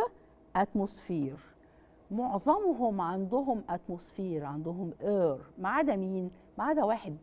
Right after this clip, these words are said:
بس. مين الواحد ده؟ Mercury، اللي هو nearest one to the sun. خلي بالك من الحتة دي مهمة. ده يا ولاد الشكل العام، يا ريت نكبر برضو الصورة دي. آه، في واحد فيهم شكله مميز قوي،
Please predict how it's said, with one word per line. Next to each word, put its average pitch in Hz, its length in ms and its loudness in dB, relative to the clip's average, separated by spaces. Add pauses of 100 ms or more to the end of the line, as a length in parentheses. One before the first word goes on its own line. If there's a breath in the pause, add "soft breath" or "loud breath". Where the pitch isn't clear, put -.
بس. - 320 -20 (380 soft breath)
مين 392 180 4
الواحد 240 480 2
ده؟ 240 160 4 (220)
Mercury، 175 540 2 (340)
اللي 175 140 -2
هو 208 240 6
nearest 220 520 4
one 208 180 2 (100)
to 160 100 -2
the 147 200 -2
sun. 135 140 -6 (840 soft breath)
خلي 147 200 2
بالك 170 280 4
من 170 40 0
الحتة 170 360 0
دي 196 160 2
مهمة. 165 420 4 (600 soft breath)
ده 254 120 8
يا 415 120 10
ولاد 269 240 6
الشكل - 380 4
العام، 220 480 4
يا 170 120 0
ريت 190 200 0
نكبر 170 360 2
برضو 170 280 2
الصورة 185 340 2
دي. 226 220 4 (1000 soft breath)
آه، 196 460 4
في 320 180 4
واحد 302 240 2
فيهم 294 240 8
شكله 247 320 2
مميز 196 480 2
قوي، 302 400 4